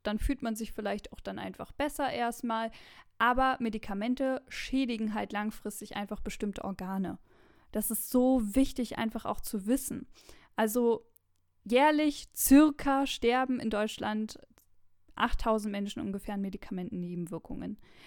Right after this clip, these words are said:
Das ist jetzt vergleichsweise zu anderen Erkrankungen und so weiter oder halt auch, ähm,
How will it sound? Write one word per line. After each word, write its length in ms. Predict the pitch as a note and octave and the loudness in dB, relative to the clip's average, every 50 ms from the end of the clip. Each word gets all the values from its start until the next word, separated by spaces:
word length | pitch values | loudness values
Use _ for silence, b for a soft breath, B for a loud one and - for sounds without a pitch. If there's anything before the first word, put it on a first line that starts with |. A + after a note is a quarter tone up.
| B B | B B
Das 220 | - A#3 A3+ - | 4 4 4 4
ist 180 | - D4 C#4+ - | 0 -4 0 2
jetzt 300 | C#4+ B3 A3+ - - - - | 2 2 2 0 -6 -12 -14
vergleichsweise 1200 | - - G#3+ G#3 - - - A3+ G#3 A#3 D4 E4+ F4 - - - A3+ A3 G#3+ A3 A3+ A3 - A3+ - | -10 -4 -4 -4 -2 0 2 2 4 4 4 2 2 0 -2 0 2 4 6 6 4 2 2 -2 -4
zu 200 | - - - - | -4 -6 -4 -2
anderen 400 | A3+ A#3+ C4 B3+ A#3+ A#3 A3+ A3 | 2 2 2 2 2 0 -2 -2
Erkrankungen 680 | - - - - - A3+ A#3 G#3+ A#3 A3 G#3 G#3 G#3 F#3+ | -4 -8 -8 -6 -4 -4 -2 0 0 -2 0 -2 -2 -4
und 140 | G3 G#3 | -4 -6
so 140 | - - G3+ | -6 -4 -4
weiter 340 | G#3+ G#3 G#3 G#3 A3 G#3 - | -2 -2 -2 -2 -4 -6 -4
oder 240 | G3+ G3+ G#3 G#3 F#3 | -4 -4 -4 -4 -2
halt 200 | G#3 G3+ - - | -4 -6 -4 -2
auch, 300 | G#3 G3+ G3+ G3 - - - | -2 -2 -2 -2 -4 -6 -4
ähm, 400 | G#3 G3 G3 G3 G3 F#3+ F3+ | -2 -2 -2 -2 -4 -4 -6